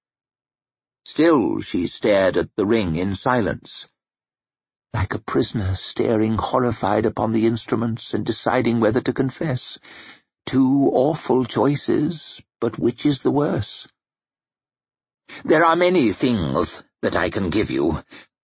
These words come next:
Safety, security, respect. You will have the best of everything. A high place in society, for what such things are worth.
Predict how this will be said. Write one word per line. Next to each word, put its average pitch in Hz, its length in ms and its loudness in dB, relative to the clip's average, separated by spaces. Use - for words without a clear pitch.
Safety, 107 640 -2
security, 107 800 0
respect. - 680 -2
You 170 100 4
will 160 120 6
have 156 180 0
the 151 200 2
best - 240 0
of 117 100 2
everything. 123 480 2
A 120 60 2
high 160 320 2
place 180 400 2
in 156 160 4
society, 107 880 0
for 87 140 -2
what 82 220 0
such - 320 -8
things 80 400 -4
are 80 100 2
worth. 90 420 0